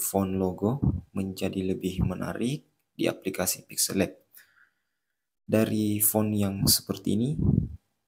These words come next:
menjadi seperti ini. Cara sangat simpel. Langsung saja kita ke aplikasinya. Oke, di sini kita sudah masuk ke aplikasinya. Untuk langkah pertama,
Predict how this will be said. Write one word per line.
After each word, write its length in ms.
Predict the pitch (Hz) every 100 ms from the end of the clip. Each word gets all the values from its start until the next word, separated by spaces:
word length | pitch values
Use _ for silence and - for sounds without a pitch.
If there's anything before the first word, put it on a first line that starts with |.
| _ _ _
menjadi 360 | 101 101 98 95
seperti 420 | - - 95 - 98
ini. 140 | 98 - - - - - _ _ _ _ _ -
Cara 320 | 127 127 147
sangat 480 | 139 - 104 104 -
simpel. 640 | 101 101 - 120 151 160 - - - - _ _ _ _ _ _ _ _ _
Langsung 400 | - 104 101 98
saja 240 | 104 98 -
kita 380 | 101 - 95 95
ke 160 | 95
aplikasinya. 800 | - - - - 87 - - - - - - - - - _ _ _ _ _ _ _ _ _ _ _
Oke, 400 | 117 117 143 147 -
di 160 | -
sini 320 | 104 107 107 104
kita 320 | - 95 101
sudah 240 | 98 98
masuk 320 | 95 95 104
ke 60 | -
aplikasinya. 800 | - 85 92 95 92 104 123 131 - - - _ _ _ -
Untuk 480 | 104 - 101 - _ _ -
langkah 320 | 110 104 104
pertama, 720 | 98 95 104 104 120 147 147